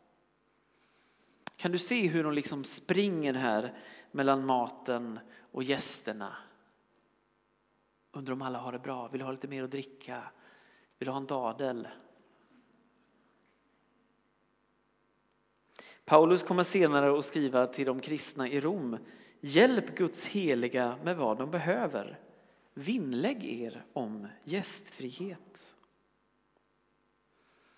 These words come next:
Martas syster Maria, hon däremot sätter sig vid Herrens fötter och lyssnar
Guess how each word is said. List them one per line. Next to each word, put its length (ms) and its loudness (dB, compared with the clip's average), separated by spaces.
Martas 380 6
syster 300 2
Maria, 460 8
hon 300 2
däremot 560 6
sätter 680 -4
sig 480 -2
vid 100 -10
Herrens 640 -4
fötter 720 -4
och 120 -2
lyssnar 840 -4